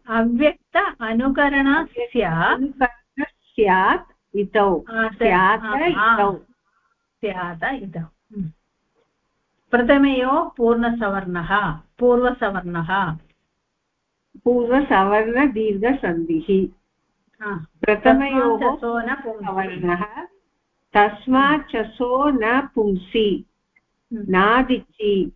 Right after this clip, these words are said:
Speaker 1: हम्म।
Speaker 2: दीर्घाजसि च।
Speaker 1: हा। वा छन्दसि।
Speaker 2: वा छन्दसि। पूर्वरूपसन्धिः।
Speaker 1: हम्म।
Speaker 2: एकनिमिषम्। अमिपूर्वः।
Speaker 1: हम्म। सम्प्रसारणाच्च।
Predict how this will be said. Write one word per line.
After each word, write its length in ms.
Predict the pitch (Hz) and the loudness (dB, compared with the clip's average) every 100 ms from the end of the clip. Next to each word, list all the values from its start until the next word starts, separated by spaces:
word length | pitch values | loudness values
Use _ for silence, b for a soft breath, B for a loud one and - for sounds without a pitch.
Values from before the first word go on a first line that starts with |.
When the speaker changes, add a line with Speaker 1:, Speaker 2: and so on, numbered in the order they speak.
| _ _ _ _ _ _ - | _ _ _ _ _ _ -4
Speaker 1:
हम्म। 100 | 208 | 0
Speaker 2:
दीर्घाजसि 1120 | 233 247 226 247 254 247 220 202 196 - 214 | 2 2 2 2 4 2 0 -4 -6 -8 -10
च। 80 | - _ 202 - _ _ _ _ _ _ _ _ 208 | -12 _ -20 -20 _ _ _ _ _ _ _ _ -10
Speaker 1:
हा। 260 | 202 165 - _ _ _ | -8 -8 -12 _ _ _
वा 300 | 220 214 277 | -2 0 0
छन्दसि। 680 | 240 202 180 180 - 185 185 | -4 -6 -6 -6 -6 -6 2
Speaker 2:
वा 280 | 202 254 320 | 6 6 2
छन्दसि। 1040 | - 220 202 - 190 190 233 220 196 - _ _ _ | -2 -4 -4 -10 -14 -8 -2 0 -2 -6 _ _ _
पूर्वरूपसन्धिः। 1500 | 254 277 285 277 262 220 220 208 208 185 180 180 175 202 196 165 _ _ _ _ _ _ - | 2 2 2 2 2 2 -2 -4 -2 -2 -2 -4 -2 -2 -2 -4 _ _ _ _ _ _ -12
Speaker 1:
हम्म। 140 | 220 214 | -10 -6
Speaker 2:
एकनिमिषम्। 920 | 196 190 175 170 185 - _ _ - - _ _ _ _ - | -6 -2 -4 -4 -10 -16 _ _ -20 -20 _ _ _ _ -4
अमिपूर्वः। 1120 | 190 214 269 269 254 220 214 190 180 180 185 240 | 0 6 4 4 0 0 2 2 2 2 2 0
Speaker 1:
हम्म। 960 | 269 - _ _ _ _ _ _ 220 202 165 _ _ _ _ _ _ _ _ _ _ _ _ | -4 -14 _ _ _ _ _ _ -18 -18 -20 _ _ _ _ _ _ _ _ _ _ _ _
सम्प्रसारणाच्च। 1500 | 233 226 226 226 226 196 180 175 165 165 160 - 185 196 277 | -4 -2 -2 -4 -4 -4 -2 -2 0 0 -2 -6 -6 -4 -6